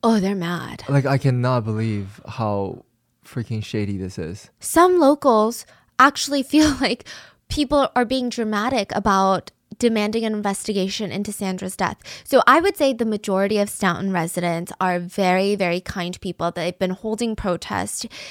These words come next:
Speaker 1: and they're not even trying to ruin someone's life or, like, take down families like they're being accused of here and there, but they're genuinely just saying, like, "We need to investigate her death."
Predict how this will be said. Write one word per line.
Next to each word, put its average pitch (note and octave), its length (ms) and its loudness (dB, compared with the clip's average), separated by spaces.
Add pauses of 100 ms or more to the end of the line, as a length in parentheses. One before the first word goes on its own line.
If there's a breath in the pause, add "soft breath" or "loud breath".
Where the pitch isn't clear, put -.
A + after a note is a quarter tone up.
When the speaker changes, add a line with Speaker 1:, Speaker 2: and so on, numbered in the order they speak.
(120)
Speaker 1:
and B3 180 4
they're C4+ 140 4
not D4+ 220 0
even C#4 260 -2
trying A#3 500 2
to G#3 140 0
ruin C#4+ 380 0
someone's G3+ 340 -4
life B3+ 460 4
or, F3+ 160 2
like, C#3+ 260 -2 (300 loud breath)
take - 280 2
down C4+ 280 4
families A#3+ 580 0
like G3 280 0
they're G#3 120 2
being A#3 240 -2
accused A3+ 420 -2
of F#3 120 2
here G3+ 160 -2
and F3+ 120 -2
there, F3+ 200 2
but G3+ 160 0 (380 loud breath)
they're D4+ 120 4
genuinely D#4 540 2
just A3+ 200 -6
saying, B3 220 -2
like, A3 160 -4
"We A#3+ 160 -4
need E4 200 -4
to F#4 100 -2
investigate G#3 640 -2
her G3+ 160 -4
death." - 440 -4